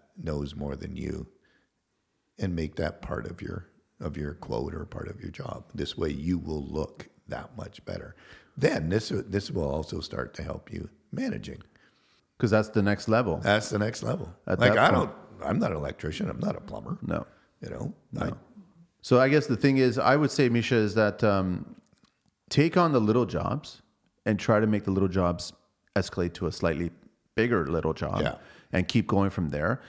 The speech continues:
Speaker 2: And always look out for those jobs that maybe add one more detail that you're not perfected
Speaker 1: Perfected,
Speaker 2: at,
Speaker 1: right.
Speaker 2: but you're more than willing to be challenged by it. And again, this is the good thing about social media and online.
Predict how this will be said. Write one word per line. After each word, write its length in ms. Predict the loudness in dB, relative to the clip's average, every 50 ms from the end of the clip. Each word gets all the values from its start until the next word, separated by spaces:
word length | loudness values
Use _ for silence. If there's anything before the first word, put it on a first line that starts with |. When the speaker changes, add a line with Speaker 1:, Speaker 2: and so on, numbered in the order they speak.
| -20 -8 0
Speaker 2:
And 140 | 0 0 2 4
always 420 | 4 4 6 6 4 4 2 2
look 220 | 0 0 2 4 4
out 160 | 2 2 2
for 80 | 2 2
those 200 | 2 2 2 2
jobs 340 | 2 2 4 4 4 2 2
that 160 | 2 2 2
maybe 420 | 2 2 2 2 2 2 0 0 2
add 240 | 2 2 2 2 0
one 280 | 0 0 2 2 4 4
more 220 | 4 4 2 2 2
detail 600 | 0 0 0 0 0 0 0 2 2 2 0 0
that 300 | 0 0 0 0 0 0
you're 160 | 0 2 2
not 500 | 4 2 2 4 2 0 -2 -6 -12 -6
perfected 720 | -2 -2 0 -2 -2 -10 -4 0 0 2 2 2 2 2 2
Speaker 1:
Perfected, 20 |
Speaker 2:
at, 240 | 2 2 0 0 -2 -6 -10
Speaker 1:
right. 240 | -8 -6 -6 -6 -6 -8 -14 -18 -8 0
Speaker 2:
but 200 | 4 4 4 6 4
you're 180 | 4 4 4
more 240 | 4 4 4 4 4
than 180 | 4 4 2 4
willing 280 | 4 4 4 2 0
to 100 | -2 -4
be 160 | -2 -2 0 0
challenged 580 | -2 -2 0 2 2 4 4 4 2 2 2
by 140 | 0 0 2
it. 320 | 2 2 0 0 0 -6 -18 -20 -20 -20 -20 -16 -6 0
And 280 | 2 4 4 4 2 2
again, 600 | 2 0 2 4 4 4 6 6 4 4 2 0 2
this 180 | 2 2 2
is 100 | 2 2
the 80 | 2 2
good 300 | 2 4 4 4 4 6
thing 160 | 4 2 2
about 240 | 4 4 4 2 2
social 300 | 2 0 0 0 2 0
media 480 | 2 2 4 2 4 4 4 4 2 2
and 200 | 0 0 0 2
online. 600 | 2 2 2 2 2 2 2 2 2 2 0 -2